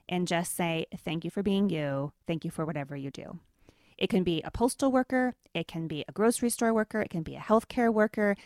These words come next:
It can be a coworker, um, a friend, a family member, whatever it is. Thank someone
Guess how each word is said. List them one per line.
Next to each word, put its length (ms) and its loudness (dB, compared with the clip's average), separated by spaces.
It 100 -8
can 140 -2
be 160 0
a 60 -2
coworker, 720 0
um, 200 0
a 80 -6
friend, 560 4
a 80 0
family 380 2
member, 420 2
whatever 560 4
it 100 4
is. 460 -4
Thank 280 4
someone 600 0